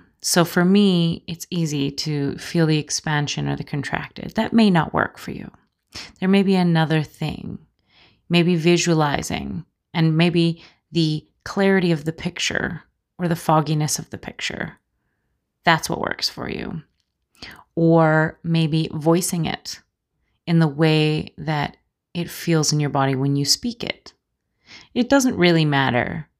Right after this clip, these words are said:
what it is that you're doing, but are you, you know,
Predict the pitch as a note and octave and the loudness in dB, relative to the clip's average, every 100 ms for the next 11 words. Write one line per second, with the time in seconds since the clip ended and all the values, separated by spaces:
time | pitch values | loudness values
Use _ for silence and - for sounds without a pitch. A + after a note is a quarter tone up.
0 | _ E3+ E3+ E3 - _ _ _ - E3+ | _ 2 2 2 -6 _ _ _ -6 -2
1 | D#3+ D3 D#3+ - C#3+ - _ E3 D3+ - | 0 -2 -6 -8 -10 -12 _ 0 0 0
2 | - - F3+ - _ _ - - - - | -4 -6 -8 -10 _ _ -20 -20 -20 -2
3 | E3 D#3+ D3 D3 C#3 C3+ C3+ C#3+ - _ | 2 4 2 0 2 0 0 -2 -8 _
4 | _ _ _ _ _ _ _ F#3+ D#3 C#3+ | _ _ _ _ _ _ _ -4 -2 -2